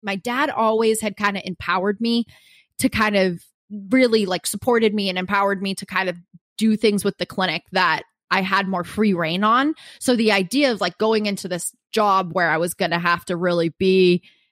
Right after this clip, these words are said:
<laughs> a true employee, I'm not, I'm not made to be an employee. Like, I just am not. I kinda just ended up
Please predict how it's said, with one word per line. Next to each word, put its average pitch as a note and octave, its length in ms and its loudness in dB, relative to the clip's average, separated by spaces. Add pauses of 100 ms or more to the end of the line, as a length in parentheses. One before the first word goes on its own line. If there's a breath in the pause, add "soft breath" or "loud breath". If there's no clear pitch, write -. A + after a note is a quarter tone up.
<laughs> - 320 -14
a B3 220 2
true G3+ 440 4
employee, E3 640 2
I'm F#3+ 380 0
not, D#3+ 320 -2
I'm F3 260 -2
not D#3+ 340 -2
made D3+ 260 -4
to D#3+ 60 -10
be D#3+ 140 -4
an D#3 80 -6
employee. D3+ 460 -4
Like, D3+ 180 -4
I D#3 140 -2
just E3 240 -8
am C#3+ 100 -2
not. C#3+ 340 -2 (320 loud breath)
I F#3+ 540 2 (520)
kinda G3+ 300 0
just G3 220 -2
ended F#3+ 300 -4
up E3 160 -2